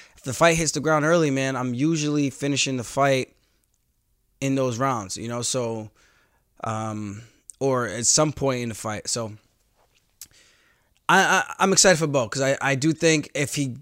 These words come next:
is able to make his U F C debut, he could get some real traction going into twenty twenty-three, which I think would be smart of the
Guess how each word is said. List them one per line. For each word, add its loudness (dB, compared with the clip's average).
is 4
able 2
to 0
make 2
his 0
U 4
F -2
C 0
debut, 2
he -2
could -4
get -2
some -2
real 4
traction 0
going -4
into -6
twenty -4
twenty-three, -6
which -6
I -2
think -6
would -4
be -8
smart 2
of -4
the -6